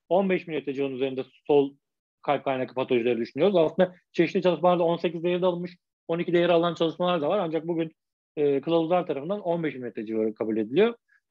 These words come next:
E, diğerleri de ventrikül ve aortun basınçları zaten hepimiz biliyoruz. E, şimdi burada bir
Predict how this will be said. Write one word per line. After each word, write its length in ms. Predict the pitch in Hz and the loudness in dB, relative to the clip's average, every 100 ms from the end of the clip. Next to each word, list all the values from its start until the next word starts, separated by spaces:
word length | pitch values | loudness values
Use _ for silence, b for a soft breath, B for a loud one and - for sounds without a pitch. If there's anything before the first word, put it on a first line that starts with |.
| - | 0
E, 480 | 143 139 135 139 165 | 2 4 2 0 2
diğerleri 420 | 190 160 131 139 | 2 2 2 0
de 160 | 185 - _ - | -2 -4 _ -6
ventrikül 380 | 160 151 127 147 | -4 -2 -4 -2
ve 80 | 151 | 0
aortun 300 | 143 139 135 | 0 -2 -6
basınçları 400 | 135 123 139 131 | -6 -8 -4 0
zaten 260 | 131 127 | 0 0
hepimiz 380 | 143 - 147 160 _ _ _ _ - | -6 -6 -8 -10 _ _ _ _ 0
biliyoruz. 500 | 127 110 113 190 - b b b b _ - | 2 4 4 4 0 b b b b _ 0
E, 360 | 165 160 160 | 4 6 6
şimdi 200 | 151 226 | 4 4
burada 220 | 220 208 220 | 6 8 8
bir 160 | 220 | 6